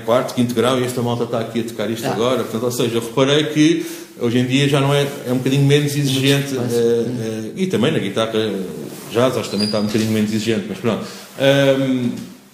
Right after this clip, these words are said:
Speaker 1: e, pá, e pronto, mas isto de fazer o quê? Em noventa e oito era, era horrível, era, era, era um, era,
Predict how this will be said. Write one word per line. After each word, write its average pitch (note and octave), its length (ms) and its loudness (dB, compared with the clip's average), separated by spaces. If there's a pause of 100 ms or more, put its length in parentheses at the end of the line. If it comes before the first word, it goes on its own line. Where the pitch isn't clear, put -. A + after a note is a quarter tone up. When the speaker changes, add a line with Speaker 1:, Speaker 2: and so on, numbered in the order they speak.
(1200)
Speaker 1:
e, F3 640 -4
pá, - 140 -14 (280)
e A#2 60 -8
pronto, A2+ 200 -2 (100)
mas B2 120 -4
isto B2 300 -2
de C3 60 -6
fazer B2+ 220 -2
o A#2 40 -4
quê? A#2+ 100 -2
Em A2 40 2
noventa B2 300 2
e B2 40 4
oito B2+ 120 2
era, A#2 120 0
era A2 220 -2
horrível, A2+ 440 0
era, F#2 220 -2
era, F2+ 340 -6 (440)
era G2 180 -6
um, G#2 300 0
era, F#2+ 260 -4